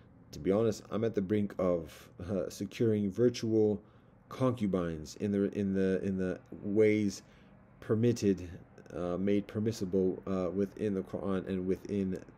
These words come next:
Torah. Um, and that, it sounds terrible and additionally, but the thing is,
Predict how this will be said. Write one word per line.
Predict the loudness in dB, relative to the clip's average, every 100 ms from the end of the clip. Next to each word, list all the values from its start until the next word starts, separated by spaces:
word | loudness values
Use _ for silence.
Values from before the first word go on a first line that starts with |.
| -14
Torah. | 0 2 2 0 -14 -20 -20 -20 -20 -6
Um, | 0 0 2 0 -2 -6 -12 -20 -20 -18 -6
and | -2 -2 0
that, | 0 0 -4 -20 -20 -20 -20 -20 -12
it | -6 -6
sounds | -2 0 2 0
terrible | 2 4 4 2
and | 2 0
additionally, | 2 0 0 0 4
but | 4 2 -2 -6
the | -4
thing | -2 0 2
is, | 0 0